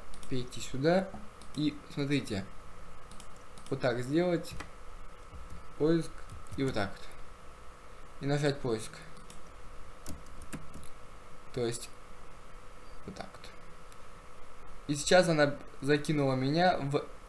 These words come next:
да, ту-, куда я думал. <laughs> Ну ладно. Я думаю, у вас голова кипит конкретно.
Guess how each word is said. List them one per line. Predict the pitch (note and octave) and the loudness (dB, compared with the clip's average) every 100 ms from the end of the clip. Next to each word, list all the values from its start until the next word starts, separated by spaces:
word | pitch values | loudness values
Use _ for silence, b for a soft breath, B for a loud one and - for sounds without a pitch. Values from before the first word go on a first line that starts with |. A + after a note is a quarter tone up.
| - - - - - - - - - - C3 | -12 -10 -10 -10 -8 -8 -8 -8 -10 -8 6
да, | A#2 A2+ - | 8 8 4
ту-, | C3 C3 | 2 2
куда | - C#3 C#3 | 2 6 8
я | B2 A#2 | 8 8
думал. | A2+ A2+ C#3+ B2+ - | 4 4 4 2 -2
<laughs> | - C#3 | -2 2
Ну | |
ладно. | C3+ A#2 G#2 - - - - - - - - - - - - - - - - - - - B B B - | 6 6 2 -4 -6 -6 -8 -10 -10 -8 -6 -6 -8 -10 -10 -10 -8 -8 -8 -10 -8 -10 B B B 4
Я | D#3 | 8
думаю, | F3 F3+ F3 | 8 10 12
у | |
вас | E3+ E3 - - | 12 12 10 0
голова | D3+ D#3+ D#3+ D#3 C#3+ | 10 12 12 12 12
кипит | - C#3 C#3+ C3 - | 10 4 6 6 8
конкретно. | B2 A#2 A#2+ G#2+ G2+ A2+ C3 | 6 6 4 4 4 2 2